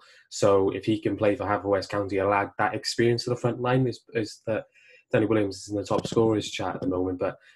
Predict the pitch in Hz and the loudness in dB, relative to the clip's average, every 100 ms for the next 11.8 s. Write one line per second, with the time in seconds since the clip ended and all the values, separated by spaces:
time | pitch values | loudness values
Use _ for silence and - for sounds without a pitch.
0 | _ 107 110 113 107 104 - - 110 101 | _ 0 2 2 0 0 -2 0 0 2
1 | 101 - 92 - 110 104 101 104 101 95 | -2 -6 -12 -8 -2 0 0 -2 -2 -4
2 | 92 - 107 101 98 101 - 101 92 104 | -6 -2 -2 0 -4 -6 -6 -8 -6 -6
3 | 98 98 95 101 95 - 101 95 - - | -6 -6 -4 -4 -6 -6 -6 -6 -14 -20
4 | - - - 101 - - 110 107 101 - | -20 -12 -6 -6 -6 0 2 2 -2 -4
5 | 98 98 - 101 101 98 95 95 - _ | -2 -4 -2 -2 -2 -2 -4 -6 -8 _
6 | _ _ - 104 107 - - 107 101 107 | _ _ -4 2 2 2 -4 -4 -2 0
7 | 104 101 98 95 107 101 110 107 104 101 | 0 -2 -4 -4 -2 2 2 2 2 2
8 | 98 98 101 101 104 113 110 110 107 107 | 2 -2 -8 -8 -2 0 2 2 2 0
9 | 117 107 104 104 - _ 113 110 110 110 | 0 0 -2 -6 -10 _ 0 2 2 0
10 | - 110 104 110 - - 123 135 139 _ | -2 -4 -2 -4 0 0 2 2 0 _
11 | - _ - 104 104 104 110 | -20 _ -2 2 2 0 -2